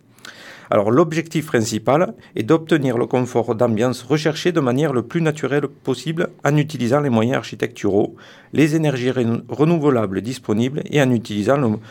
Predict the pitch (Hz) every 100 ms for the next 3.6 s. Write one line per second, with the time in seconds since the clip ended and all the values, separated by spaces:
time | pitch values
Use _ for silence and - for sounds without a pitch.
0 | - - 107 165 151 131 - 156 127 113
1 | 110 117 131 123 123 113 127 147 143 117
2 | 113 151 117 110 117 131 123 120 139 -
3 | 120 - 101 123 147